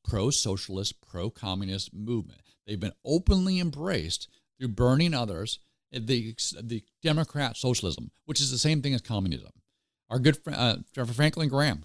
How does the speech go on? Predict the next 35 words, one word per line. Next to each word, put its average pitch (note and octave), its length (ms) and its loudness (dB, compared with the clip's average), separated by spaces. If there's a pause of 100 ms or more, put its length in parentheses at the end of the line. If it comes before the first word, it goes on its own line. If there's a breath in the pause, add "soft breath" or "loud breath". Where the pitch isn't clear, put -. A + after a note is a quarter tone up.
when A#2 120 -6
he A2 80 2
had A#2 180 6
the, A2+ 120 4
his, A2 420 0
uh, G2+ 220 2
march A2+ 380 4
out F2+ 140 -2
here F#2+ 140 -4
a F2 40 -4
couple - 240 -8
years G#2 180 0
ago, D#2+ 280 -10 (180)
said C3 240 0
there A#2 140 4
is G#2+ 120 0 (220)
the G#2+ 140 -2
definition, B2+ 880 0 (380)
I A#2 60 -8
mean, G#2 300 4
the G#2+ 180 0
very B2 440 6
nature A2+ 460 4
of E2+ 120 -8
communism F#2+ 800 -4 (140)
is A#2+ 160 -2
anti-God. A2+ 640 -2 (420)
But A#2 160 -10
God B2 260 0
can't D3 320 -2
have C3 200 -6
a B2 60 -4
place C#3 380 -2
in A2 200 -4
communism. A#2+ 560 -4